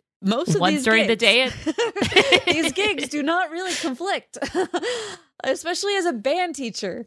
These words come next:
Speaker 2: This is a case where you can have your cake and eat it too.
Speaker 1: Yes, exactly. <laughs>
Speaker 2: You can have the pension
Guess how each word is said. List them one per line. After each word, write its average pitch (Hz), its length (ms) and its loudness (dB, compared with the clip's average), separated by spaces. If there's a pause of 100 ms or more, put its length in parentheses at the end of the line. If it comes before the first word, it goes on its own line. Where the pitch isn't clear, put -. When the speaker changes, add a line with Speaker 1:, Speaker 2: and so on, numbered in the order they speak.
Speaker 2:
This 254 140 -2
is 359 100 -2
a 403 80 0
case 294 380 -4
where 220 80 -4
you 254 140 -2
can 226 540 -2
have 247 220 -6
your 233 100 -8
cake 220 420 -6
and 220 180 -4
eat 220 160 -2
it - 120 -6
too. 190 280 0
Speaker 1:
Yes, 277 400 -2
exactly. 254 920 -6
<laughs> - 40 0 (520)
Speaker 2:
You 311 140 0
can 349 160 0
have 294 240 4
the 269 100 0
pension 208 500 -4